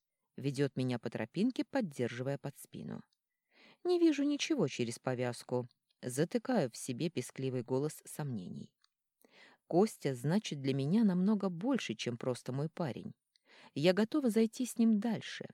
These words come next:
И ни на секунду не сомневаюсь, что именно с ним. Так чего мне еще бояться?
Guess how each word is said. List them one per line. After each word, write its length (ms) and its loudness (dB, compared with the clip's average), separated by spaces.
И 100 2
ни 220 6
на 100 0
секунду 580 -2
не 120 0
сомневаюсь, 720 -2
что 220 -6
именно 500 -2
с 180 -14
ним. 260 -8
Так 180 -6
чего 340 0
мне 240 4
еще 300 -2
бояться? 640 -6